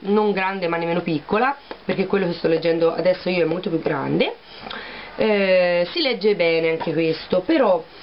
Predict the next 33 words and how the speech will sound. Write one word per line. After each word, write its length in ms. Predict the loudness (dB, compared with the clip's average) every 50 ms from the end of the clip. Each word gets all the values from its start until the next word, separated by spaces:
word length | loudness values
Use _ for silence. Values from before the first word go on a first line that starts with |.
| -18 -18 -18 -8 -2
io 160 | 0 0 2 2
l'ho 100 | 2 2
letto, 540 | 2 0 0 0 0 0 2 4 2 2 0 -6 -18 -20 -8 -2 2
mm, 320 | 2 4 4 4 2 2 0 0
parecchio 520 | 0 0 0 0 -2 -4 -6 -2 0 0 0
peggio 420 | 2 0 0 0 0 -2 -2 0
questo 260 | 0 0 -2 -2 -2
libro. 220 | 0 0 2 2 4
Io 80 | 4
non 160 | 4 2 2
so 140 | 0 -2 -4 -2
se 140 | -2 -4
sono 180 | -4 0 0 0
stata 240 | 0 0 0 0 0
influenzata 520 | -2 0 0 0 0 0 0 -2 -2 -2
da 100 | -2 -2
questa 340 | -2 -4 -6 -6 -4 -2 -2
cosa, 500 | 0 2 4 4 4 4 2 0 -2 -2 -6 -12 -16 -20 -20 -20 -20 -20 -20 -20 -20 -18 -16 -18 -16 -12
perché, 380 | -10 -10 -6 -2 -2 -2 -2 -2 -6 -12 -14 -14 -14 -14 -8 -4
ehm, 1000 | -2 0 2 2 2 2 2 4 4 4 4 4 4 4 2 2 2 0 -2 -4 -2 0
io 140 | 2 2
lo 80 | 2 2
ve-, 140 | 0 0 -4
lo 100 | -4 -4
credevo 340 | 0 0 0 2 0 0 0
una 100 | 0 -2
persona 460 | -2 -4 -8 -6 -2 0 0 0 0
vera, 360 | 0 0 0 2 2 2 2
una 140 | 2 0 0
persona 800 | -2 -4 -8 -6 -2 0 2 2 2 2 2 0 0 0 -2 -4 -6 -14 -20 -20 -18 -16 -16 -14 -14
sincera, 1000 | -12 -8 -2 0 0 0 0 -2 -2 0 0 2 2 0 0 0 0 0 -2 -2 -2
rara, 600 | -2 0 0 0 0 0 -2 -2 0 -2 -2 -2
perché 280 | -2 -4 -4 -2 -4